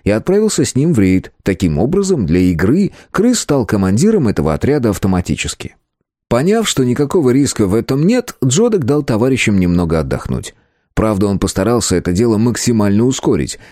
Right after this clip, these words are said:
наложив на всех исцеляющие и поднимающие боевой дух бафы. Федор, придя в себя, подобрал выпавший из последнего моба лут. Свиток оказался с разовым заклинанием, уменьшающим урон от огня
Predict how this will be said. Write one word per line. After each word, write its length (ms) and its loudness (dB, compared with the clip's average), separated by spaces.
наложив 480 0
на 140 0
всех 380 -2
исцеляющие 1000 0
и 160 2
поднимающие 800 2
боевой 420 2
дух 280 -2
бафы. 440 -4
Федор, 360 0
придя 320 0
в 60 -8
себя, 340 0
подобрал 420 0
выпавший 540 0
из 120 -4
последнего 560 0
моба 280 2
лут. 340 -2
Свиток 380 0
оказался 640 0
с 120 -2
разовым 400 0
заклинанием, 720 0
уменьшающим 720 2
урон 220 2
от 120 -2
огня 320 0